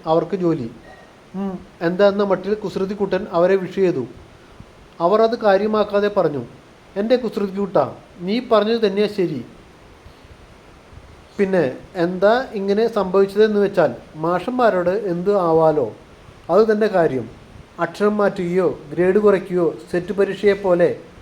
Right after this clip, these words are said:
അല്ലെങ്കിൽ കേട്ടറ്റ് പരീക്ഷയെപ്പോലെ യോഗ്യതാ പരീക്ഷ വയ്ക്കുകയോ ഒക്കെ ആവാം. ആരുണ്ട് ചോദിക്കാൻ?" മാഷിൻ്റെ ഭാര്യ ഒന്ന് നിർത്തി. ഇരുവരെയും നോക്കി. അതിനുശേഷം തുടർന്നു, "ഡോക്ടർ, എഞ്ചിനീയർ, ഗുമസ്തൻ, ഇതിലൊക്കെ ഏതെങ്കിലും ഒരു അക്ഷരത്തെ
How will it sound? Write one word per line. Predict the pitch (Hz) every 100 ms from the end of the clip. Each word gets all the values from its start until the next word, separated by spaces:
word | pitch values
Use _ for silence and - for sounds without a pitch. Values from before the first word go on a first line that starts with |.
| -
അല്ലെങ്കിൽ | 165 190 190
കേട്ടറ്റ് | 185 180 185 208
പരീക്ഷയെപ്പോലെ | 202 196 196 190 190 175 170 120 - - - - - -
യോഗ്യതാ | 180 190 196 202
പരീക്ഷ | 202 196
വയ്ക്കുകയോ | 208 185 185 185 214 -
ഒക്കെ | 175 202
ആവാം. | 196 156 139 113 - - - -
ആരുണ്ട് | 175 202 226
ചോദിക്കാൻ?" | 220 180 165 147 101 - - - - 160
മാഷിൻ്റെ | 175 170 208
ഭാര്യ | 202 190 202
ഒന്ന് | 202 185 190
നിർത്തി. | 185 135 117 - - - -
ഇരുവരെയും | 180 208 214 220 220 226 - 202 214 214
നോക്കി. | 180 180 127 113 - - -
അതിനുശേഷം | 170 226 226 196 214 208
തുടർന്നു, | 170 160 123 - - - 147
"ഡോക്ടർ, | 160 175 196 202
എഞ്ചിനീയർ, | 175 175 180 190 180
ഗുമസ്തൻ, | 160 170 165 190 165 - - - 175
ഇതിലൊക്കെ | 214 214 220
ഏതെങ്കിലും | 214 196 185 196 196 208 208 202 208 240 - -
ഒരു | 196 226
അക്ഷരത്തെ | 220 180 - 190 180 185 220